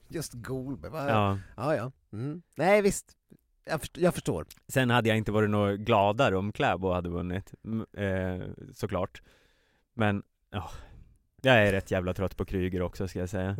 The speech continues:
Speaker 1: <laughs> Ja.
Speaker 2: Eh, och, ja.
Speaker 1: Är det någon norsk du inte är trött på?
Speaker 2: Eh, <laughs>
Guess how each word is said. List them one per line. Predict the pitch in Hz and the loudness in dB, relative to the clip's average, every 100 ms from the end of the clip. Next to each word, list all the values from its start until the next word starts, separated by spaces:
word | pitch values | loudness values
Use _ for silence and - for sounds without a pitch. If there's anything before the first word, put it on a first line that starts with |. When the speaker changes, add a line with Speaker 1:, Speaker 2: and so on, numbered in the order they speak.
| - | -10
Speaker 1:
<laughs> | 117 - | -16 -16
Ja. | 92 78 64 - - - - - 104 | -18 -16 -16 -18 -20 -20 -20 -6 -2
Speaker 2:
Eh, | 98 98 92 87 95 - _ _ _ _ _ _ | 0 0 -2 -6 -8 -12 _ _ _ _ _ _
och, | - 104 98 92 - _ _ | -4 -2 0 -2 -6 _ _
ja. | 98 92 85 90 - - _ _ _ _ _ _ _ _ _ _ _ - | -10 -8 -8 -10 -18 -20 _ _ _ _ _ _ _ _ _ _ _ -10
Speaker 1:
Är | - | -2
det | 180 | 0
någon | 175 190 196 | 2 2 4
norsk | 196 180 - | 2 2 0
du | 147 185 | 0 0
inte | 156 202 | 0 -2
är | |
trött | - 98 - | -2 -6 -12
på? | 98 - _ _ _ _ _ _ - - _ _ _ - | -20 -20 _ _ _ _ _ _ -20 -20 _ _ _ -4
Speaker 2:
Eh, | 110 | -2
<laughs> | 107 107 107 107 107 104 107 | 0 0 0 0 0 0 -2